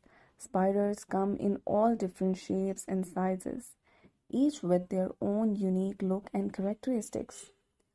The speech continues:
There are approximately over thirty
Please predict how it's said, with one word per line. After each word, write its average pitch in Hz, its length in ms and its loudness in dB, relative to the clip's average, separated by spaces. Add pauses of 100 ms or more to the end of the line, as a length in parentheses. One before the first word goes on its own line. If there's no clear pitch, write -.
(280)
There 277 240 4
are 190 240 4
approximately 202 960 0 (120)
over 196 420 2 (160)
thirty 202 320 0